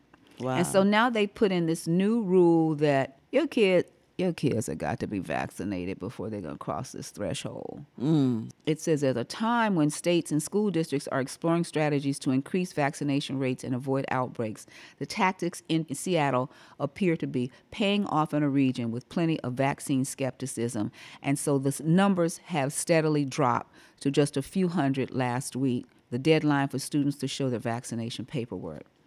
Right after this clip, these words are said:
Speaker 2: So one woman said she's ecstatic. "We've seen the devastation of what happens when measles comes to visit." Oregon is another, had another small outbreak. Washington responded again by passing a law that would no longer,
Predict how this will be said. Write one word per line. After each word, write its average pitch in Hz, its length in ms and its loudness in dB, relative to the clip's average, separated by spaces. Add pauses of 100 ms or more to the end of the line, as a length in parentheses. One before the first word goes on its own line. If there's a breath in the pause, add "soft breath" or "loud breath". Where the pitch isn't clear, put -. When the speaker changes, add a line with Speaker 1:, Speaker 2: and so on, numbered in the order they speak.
Speaker 2:
So 180 180 4
one 214 260 6
woman 185 240 4
said 165 220 2
she's 180 260 0
ecstatic. 175 580 2
"We've 160 160 2
seen 170 260 2
the 156 80 2
devastation 160 640 2
of 151 80 2
what 156 140 0
happens 160 420 -2
when 143 140 0
measles 147 340 0
comes 139 280 -2
to - 80 -8
visit." 175 440 -2 (160)
Oregon 190 400 6
is 151 140 4
another, 170 480 6
had 175 160 2
another 156 320 4
small 175 460 0
outbreak. 165 640 2 (340 soft breath)
Washington 170 680 2 (640)
responded 156 640 2
again 156 320 6
by 139 120 0
passing 156 440 0
a 151 40 4
law 143 160 4
that 139 140 0
would 135 80 0
no 170 140 4
longer, 170 340 2